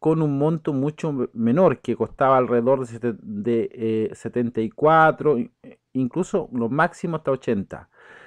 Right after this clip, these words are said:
Y incluso se comparaba, por ejemplo, lo ellos compran, eh,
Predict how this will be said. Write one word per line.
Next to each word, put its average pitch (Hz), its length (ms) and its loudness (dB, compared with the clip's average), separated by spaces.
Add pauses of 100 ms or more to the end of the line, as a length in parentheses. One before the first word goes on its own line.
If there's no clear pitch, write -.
(460)
Y 220 340 2
incluso 196 460 0
se 180 160 0
comparaba, 151 680 6
por 139 120 0
ejemplo, 156 640 0
lo 127 240 4
ellos 151 240 2
compran, 127 480 0 (100)
eh, 113 640 4